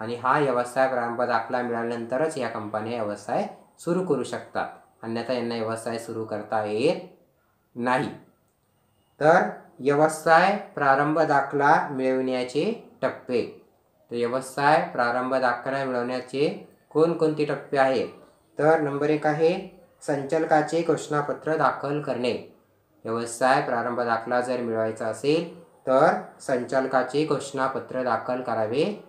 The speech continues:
लागते. म्हणजेच कंपनीच्या संचालकांनी विहित नमुन्यातील अर्ज व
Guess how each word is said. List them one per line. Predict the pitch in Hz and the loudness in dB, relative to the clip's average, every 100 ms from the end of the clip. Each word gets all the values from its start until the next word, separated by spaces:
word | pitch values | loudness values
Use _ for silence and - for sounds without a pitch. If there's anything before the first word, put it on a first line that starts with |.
| _ 131 | _ 2
लागते. | 135 - - 139 - - - - | 2 2 -2 -2 -2 -6 -18 -18
म्हणजेच | 120 135 147 | -4 -2 -2
कंपनीच्या | 143 131 131 135 143 160 165 | -4 -2 -2 0 0 0 0
संचालकांनी | 175 147 123 139 123 123 117 120 139 190 - - - _ _ _ _ - - - | 0 -4 -2 -4 -4 -4 -4 -2 0 -2 -4 -16 -20 _ _ _ _ -20 -20 -16
विहित | 123 143 175 175 | -2 2 2 2
नमुन्यातील | 139 131 131 123 143 147 120 | -2 0 0 0 -4 -6 -2
अर्ज | 120 110 131 | -2 0 0
व | 117 117 | 0 2